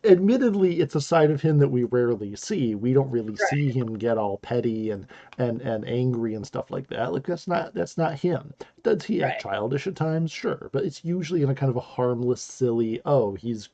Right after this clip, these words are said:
Speaker 1: goofing off, and
Speaker 2: Right.
Speaker 1: now we're, now he's gotten us in trouble." <coughs> Next episode. But, you know, but in this one, but in this one, it, it, it's a very,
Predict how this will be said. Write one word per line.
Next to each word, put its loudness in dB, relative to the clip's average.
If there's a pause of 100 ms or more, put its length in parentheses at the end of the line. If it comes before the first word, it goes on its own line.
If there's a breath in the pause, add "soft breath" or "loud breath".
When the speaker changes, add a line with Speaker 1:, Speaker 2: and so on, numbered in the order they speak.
Speaker 1:
goofing -2
off, 0
and -6 (140)
Speaker 2:
Right. -2
Speaker 1:
now -4
we're, -2
now -4
he's -4
gotten 0
us -2
in 4
trouble." 4
<coughs> 6
Next -6
episode. -2 (420 loud breath)
But, 6
you 6
know, 8 (1120 loud breath)
but 12
in 8
this 8
one, 6
but 8
in 6
this 2
one, 6
it, 4
it, 6
it's 0
a 0
very, 4